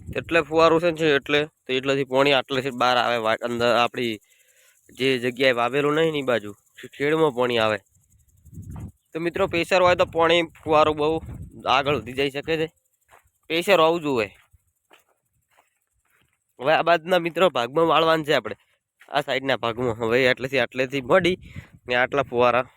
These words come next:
આપણે બાકી રહ્યા છે તો ત્રણ ત્રણ કાપ પટી જાય. તો હવે જઈ રહ્યા છીએ આપણે પેલી બાજુ ખૂણામાં. આપણે થોડો સામાન લઈ લીધો છે, કેમ કે, અ, પેલી બાજુ ફુવારામાં આપણે થોડી પાઇપ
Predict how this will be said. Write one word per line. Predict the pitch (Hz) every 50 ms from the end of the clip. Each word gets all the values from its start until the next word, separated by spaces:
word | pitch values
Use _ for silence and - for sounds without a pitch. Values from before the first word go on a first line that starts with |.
| _ _ - - - - - -
આપણે | 117 120 127
બાકી | 117 123 120 131 131 131 135
રહ્યા | 147 175 170
છે | 151 - 151 127 - _ _ _ _ _ _ _ _ _
તો | - 131 131
ત્રણ | - 143 151 147
ત્રણ | 143 143 135
કાપ | 110 131 135 131 _ _ _
પટી | - 143 - 135 113
જાય. | 98 98 101 - _ _ _ _ _ -
તો | 107
હવે | 120 135 139
જઈ | 127 127 147 143 135
રહ્યા | 143 156 156 151
છીએ | 143 165
આપણે | 160 143 151 165
પેલી | 143 147 160
બાજુ | 156 160 156 147
ખૂણામાં. | - - 160 170 185 190 240 - _ _ _ _ _ _ _ _ _ -
આપણે | 123 127 139 151 143
થોડો | 139 156 151 147
સામાન | - 127 127 147 151 156
લઈ | 160 160 160 156
લીધો | 143 139 156 165 165
છે, | 165 175 170
કેમ | 151 - 147 151 160
કે, | 143 147 147 165 151 151 147 139 135 120 _ _ _ _ _ _ _ _ _ -
અ, | - 131 127 131 131 123
પેલી | - 147 151
બાજુ | 151 147 151 139
ફુવારામાં | 143 - - 147 151 147 156 160 160 160 160 156
આપણે | 143 139 156 151
થોડી | 151 151 151 143 135 123 120 117 113 - - - - - - _ _ _ _ 117 117 117 _ _
પાઇપ | - 135 147 160